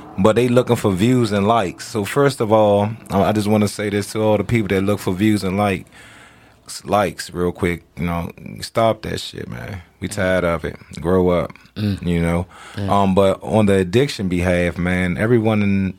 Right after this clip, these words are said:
Speaker 1: in everyone has someone in their family that's a, addicted to something. You know what I'm saying? Even the person judging the person
Speaker 2: Right.
Speaker 1: is addicted to something.
Speaker 2: Right,
Speaker 1: You know what I'm
Speaker 2: exactly.
Speaker 1: saying?
Speaker 2: Yeah.
Speaker 1: Nine out of ten times, the crackhead, like you said, or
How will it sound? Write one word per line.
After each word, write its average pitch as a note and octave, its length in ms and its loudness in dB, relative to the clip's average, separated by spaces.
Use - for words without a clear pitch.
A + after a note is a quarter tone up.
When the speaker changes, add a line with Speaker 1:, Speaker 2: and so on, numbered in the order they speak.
Speaker 1:
in F#2 520 0
everyone A#2 360 4
has G#2+ 220 2
someone A2+ 440 0
in G2 80 2
their F#2+ 140 2
family G2 400 0
that's F#2 300 -4
a, F#2 80 -8
addicted D2+ 680 -4
to E2 100 -14
something. D#2+ 520 -10
You F#2 120 -4
know G2 60 0
what G2 60 2
I'm F#2+ 40 0
saying? G2+ 220 -2
Even A2+ 480 2
the F#2+ 80 -2
person G2+ 600 0
judging D3 480 -2
the F#2+ 100 -2
person D#2 520 -4
Speaker 2:
Right. G#2+ 200 -2
Speaker 1:
is G2+ 120 -2
addicted F#2 460 -4
to F2 100 -4
something. G#2 240 -4
Speaker 2:
Right, A2 160 2
Speaker 1:
You G#2+ 80 -6
know A2+ 80 0
what A2+ 80 2
I'm A2 120 0
Speaker 2:
exactly. A2 40 -4
Speaker 1:
saying? B2 460 -2
Speaker 2:
Yeah. G2+ 240 2
Speaker 1:
Nine A#2+ 260 2
out C3 140 2
of B2 100 2
ten F#3 300 -2
times, A#2+ 360 0
the F#2 120 0
crackhead, D#3 600 2
like A#2 200 2
you A2+ 120 -4
said, D#3 500 0
or G#2+ 440 2